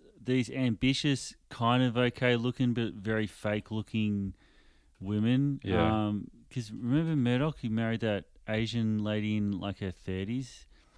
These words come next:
Speaker 1: And she,
Speaker 2: Yeah, but
Speaker 1: like,
Speaker 2: she was, like,
Speaker 1: leaped
Speaker 2: vicious
Speaker 1: across
Speaker 2: and
Speaker 1: the
Speaker 2: shit,
Speaker 1: table.
Speaker 2: wasn't she?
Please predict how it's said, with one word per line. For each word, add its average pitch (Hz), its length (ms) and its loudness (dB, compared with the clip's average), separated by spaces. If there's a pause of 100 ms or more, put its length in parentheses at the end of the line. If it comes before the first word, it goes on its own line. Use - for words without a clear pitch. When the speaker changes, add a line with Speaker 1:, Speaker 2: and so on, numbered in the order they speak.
(500)
Speaker 1:
And 123 160 0
she, 127 120 8
Speaker 2:
Yeah, 120 100 10
but - 60 8
Speaker 1:
like, 120 120 8
Speaker 2:
she - 60 4
was, 110 80 4
like, 123 100 8
Speaker 1:
leaped 123 200 6
Speaker 2:
vicious 143 180 10
Speaker 1:
across 123 200 8
Speaker 2:
and 87 80 4
Speaker 1:
the - 40 2
Speaker 2:
shit, - 140 -2
Speaker 1:
table. 117 260 6
Speaker 2:
wasn't 110 240 4
she? 151 240 0